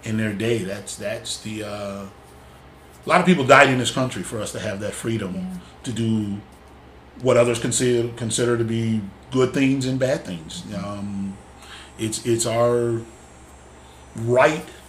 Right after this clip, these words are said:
Speaker 1: to do stupid stuff sometimes. I mean, it really
Speaker 2: <laughs>
Speaker 1: is. I mean, it, it's,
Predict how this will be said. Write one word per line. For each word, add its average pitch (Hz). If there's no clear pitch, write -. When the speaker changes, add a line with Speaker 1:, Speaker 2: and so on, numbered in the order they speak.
Speaker 1:
to 147
do 147
stupid 226
stuff 165
sometimes. -
I 117
mean, 120
it 123
really 131
Speaker 2:
<laughs> 165
Speaker 1:
is. 104
I 110
mean, 107
it, 120
it's, -